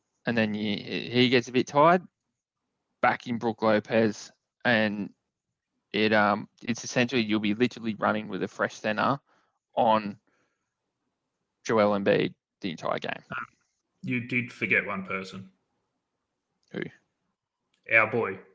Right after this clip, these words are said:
Speaker 2: Bug Eye Bobby.
Speaker 1: Yeah, but Bug Eye Bobby, oh, he, he, he can play power forward, man. He, he can
Speaker 2: Yeah,
Speaker 1: play
Speaker 2: he
Speaker 1: power
Speaker 2: can,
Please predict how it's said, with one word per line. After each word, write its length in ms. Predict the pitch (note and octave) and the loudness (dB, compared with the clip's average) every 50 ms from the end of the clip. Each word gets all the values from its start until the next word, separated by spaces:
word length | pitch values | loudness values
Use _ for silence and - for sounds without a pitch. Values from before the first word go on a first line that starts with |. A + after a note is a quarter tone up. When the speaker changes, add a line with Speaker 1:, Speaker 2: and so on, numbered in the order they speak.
| _ _ _ _ _ - | _ _ _ _ _ -8
Speaker 2:
Bug 280 | A2 - A#2 B2 B2 B2+ | -2 2 2 2 4 4
Eye 200 | B2+ B2+ B2+ B2+ | 4 4 4 6
Bobby. 880 | A#2+ C3+ C3 C3+ C#3+ C#3 C3+ C3+ B2+ B2 A#2+ A#2+ A#2 A2+ G#2+ G2 F#2 - _ _ _ _ _ _ _ _ _ _ - | 6 6 8 8 8 8 6 6 4 4 0 0 -2 -2 -4 -8 -12 -18 _ _ _ _ _ _ _ _ _ _ 4
Speaker 1:
Yeah, 200 | - E3+ E3+ E3+ | 6 6 6 6
but 120 | E3 G#3 G#3 | 4 2 4
Bug 180 | G#3+ G3+ G3 | 4 4 6
Eye 160 | G#3 G3 F#3 F3 | 6 6 6 6
Bobby, 380 | D#3+ E3 F3 E3 D#3+ C#3 - | 6 6 6 8 8 8 8
oh, 160 | - C#3+ D#3 - | 8 6 6 6
he, 200 | D#3 E3 F#3 F3+ | 4 0 0 -2
he, 340 | F#3 - - D3+ F3 F#3+ F#3+ - | -4 -6 -4 -2 -2 -2 -2 -2
he 140 | E3 F#3 G3+ | -2 -2 -2
can 120 | G3 F#3 | -2 -4
play 220 | - - F3+ E3 | 0 2 2 2
power 280 | D3 - D#3+ D3+ C#3 B2 | 2 2 2 2 2 2
forward, 320 | - - C#3+ C3+ C3 A2 | 0 -4 -12 -10 -10 -10
man. 300 | G2+ G#2+ A2 A2+ B2+ C3 | -10 -8 -8 -8 -8 -10
He, 340 | B2+ C3+ - - - - - _ - | -10 -14 -16 -16 -16 -18 -20 _ -18
he 160 | - D#2+ - | -16 -14 -12
can 140 | - F3 D#3+ | -10 -6 -2
Speaker 2:
Yeah, 120 | - B2 - | 0 0 0
Speaker 1:
play 80 | - | 0
Speaker 2:
he 60 | G#2+ A2 | -2 -4
Speaker 1:
power 100 | A#2+ A#2 | -4 -2
Speaker 2:
can, 120 | A#2 A2 | -2 -2